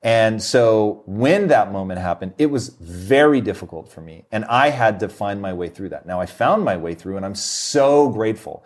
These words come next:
that I made it quickly enough through that and gracefully enough through that, that what you remember is just me on the other side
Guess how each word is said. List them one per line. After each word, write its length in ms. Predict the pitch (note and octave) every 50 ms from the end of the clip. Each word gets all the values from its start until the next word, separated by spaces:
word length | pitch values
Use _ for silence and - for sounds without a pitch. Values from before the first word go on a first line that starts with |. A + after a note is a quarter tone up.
| - - - _ _ -
that 380 | A2 B2+ A#2 A2+ A2+ - - _
I 360 | A2+ A2+ A2+ G#2+ G#2 G2+ - _ _ _ G2+
made 260 | A2 A#2+ B2+ C3 C3+
it 160 | C3+ C3 -
quickly 440 | - - D3+ D3+ D#3 - D3 C#3 C3
enough 280 | B2+ B2 A#2+ A2+ -
through 140 | - A#2 A2+
that 260 | G#2 G#2+ G#2 G2+ -
and 100 | G#2 G2+
gracefully 540 | F2+ G2 G#2 A#2+ B2 C#3 C3+ - - B2 A#2
enough 180 | A2 G#2+ G2+ -
through 120 | G#2+ G#2
that, 160 | G2+ G2 -
that 100 | - G2
what 320 | G2 G#2+ A#2 D3+ E3 - D#3+
you 80 | D3
remember 840 | C#3+ A#2+ B2+ A2+ A2 G#2 G#2 G#2+ A2+ B2+ D#3 D#3+ G#3+ A3+ B3+ C4 - B2+
is 180 | C3+ A#2+ A#2
just 300 | - B2+ B2 A#2 A#2+ -
me 160 | A#2 A#2+ A#2+
on 180 | A#2+ A2+ A2+ G#2+
the 140 | G#2 G#2 F#2+
other 160 | G2+ G2+ F#2
side 580 | - - - G#3 G#3 F#3+ F3+ E3 D3 B2+ A#2